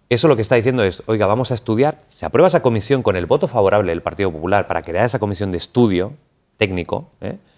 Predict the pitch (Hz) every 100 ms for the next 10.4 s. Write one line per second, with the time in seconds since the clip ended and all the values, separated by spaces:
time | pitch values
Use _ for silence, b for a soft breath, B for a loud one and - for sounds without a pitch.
0 | _ 143 160 104 92 - 82 - 101 92
1 | 85 87 87 87 90 90 90 85 80 117
2 | 131 b b b b _ _ _ 123 135
3 | 190 190 160 156 139 139 127 127 127 151
4 | 160 139 147 139 143 156 110 101 117 135
5 | 147 - 98 90 92 139 143 135 - 123
6 | 165 - b b - 107 101 101 90 139
7 | 202 - 101 87 80 - 82 80 b b
8 | b - 92 104 131 165 143 139 123 143
9 | 113 107 101 127 123 113 113 98 90 85
10 | 120 113 120 202